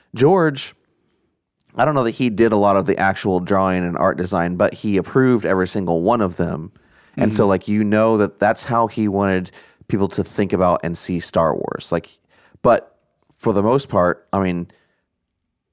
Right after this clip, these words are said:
Speaker 1: other than the, the art that, like, um, was done for the books, we don't know, really know the level of approval that Tolkien has had on all those over the
Speaker 2: Sure.
Speaker 1: years. And
Speaker 2: Yeah.
Speaker 1: especially with the, the movies and that kind of stuff, I mean, he was long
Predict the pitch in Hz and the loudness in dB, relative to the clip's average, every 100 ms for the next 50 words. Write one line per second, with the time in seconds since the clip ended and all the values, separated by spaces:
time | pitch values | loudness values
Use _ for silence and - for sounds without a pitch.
0 | _ _ _ 127 147 127 120 117 104 101 | _ _ _ 2 4 2 0 2 2 4
1 | 90 73 - 104 78 82 95 90 - _ | 2 0 0 0 2 0 0 -2 -12 _
2 | _ - 95 92 87 87 92 90 101 - | _ -4 -2 0 -2 -2 -4 -2 -4 0
3 | 127 135 107 90 85 - - - _ _ | 0 0 0 0 -2 -6 -14 -16 _ _
4 | _ _ _ _ _ _ 127 143 131 135 | _ _ _ _ _ _ 0 2 2 2
5 | 143 117 113 104 104 117 110 101 95 92 | 2 2 2 2 2 4 2 2 0 0
6 | 127 123 107 95 - 117 107 98 92 98 | 0 2 2 0 0 -2 -2 -4 -4 -4
7 | 92 107 117 120 95 90 90 87 85 87 | -8 -2 0 2 2 2 2 0 0 0
8 | 92 90 87 101 92 82 90 - - _ | 0 0 -2 0 0 -2 -6 -10 -16 _
9 | _ 107 101 - _ - 104 104 120 113 | _ -2 -2 -4 _ -10 -4 -4 0 0
10 | 104 98 - - 101 95 98 107 104 101 | 2 0 -2 -4 -2 0 2 2 2 2
11 | 95 98 95 104 98 101 95 95 98 92 | 0 0 0 0 -2 -2 -2 -2 -2 -2
12 | 95 98 92 90 50 | 0 2 0 -2 -8